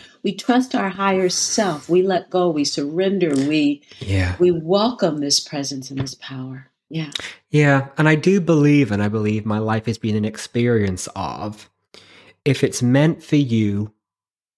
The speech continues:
Speaker 2: there's nothing you can do to
Speaker 1: Yes.
Speaker 2: push it away. And if it's
Speaker 1: Yes.
Speaker 2: not meant for you, there's no amount of manipulation and negotiation you can do to make it happen.
Speaker 1: Yes.
Speaker 2: And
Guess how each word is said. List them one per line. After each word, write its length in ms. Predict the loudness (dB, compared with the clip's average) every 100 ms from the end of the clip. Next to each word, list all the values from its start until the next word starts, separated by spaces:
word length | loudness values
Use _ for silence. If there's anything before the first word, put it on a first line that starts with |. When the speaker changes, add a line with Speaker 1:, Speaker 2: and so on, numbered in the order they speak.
| _ -10
Speaker 2:
there's 640 | -2 2 2 2 0 -4 -10 _ _
nothing 600 | -2 2 2 2 0 0
you 140 | 0 -2
can 260 | -2 -2
do 320 | 0 0 0
to 220 | -4 -4 0
Speaker 1:
Yes. 400 | 0 0 -2 -4
Speaker 2:
push 340 | -2 0 2
it 80 | 0
away. 420 | -2 -4 -8 -10 -16 -8
And 140 | 0 0
if 80 |
it's 140 | 2 0
Speaker 1:
Yes. 60 | 2
Speaker 2:
not 240 | 2 2
meant 300 | 2 0 0
for 100 | -2
you, 420 | 0 2 2 2 0
there's 220 | -4 -2
no 280 | 2 2 4
amount 380 | 2 2 0 -2
of 100 | -2
manipulation 800 | 0 0 0 0 0 0 0 0
and 100 | 0
negotiation 840 | 0 0 0 0 0 0 -2 -2
you 140 | 0 -2
can 240 | -2 -2
do 240 | 0 0 2
to 320 | 2 0 0
make 380 | 0 2 2 2
it 80 | -2
happen. 560 | -2 -4 -4 -6 -6 -10 -18 -6
Speaker 1:
Yes. 400 | -2 2 2 2
Speaker 2:
And 80 | -2